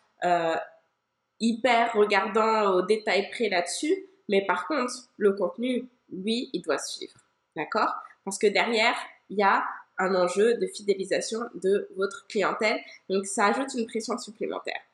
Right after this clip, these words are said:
Ce qui veut dire que vous devez faire un choix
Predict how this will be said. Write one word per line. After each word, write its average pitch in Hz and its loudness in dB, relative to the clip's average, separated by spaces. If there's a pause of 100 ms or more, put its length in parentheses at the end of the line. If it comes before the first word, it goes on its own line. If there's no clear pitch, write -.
(380)
Ce - -18
qui 359 2
veut 339 2
dire 330 2 (180)
que 320 2 (1300)
vous 220 -2
devez 269 4
faire 330 0
un 220 2
choix 262 0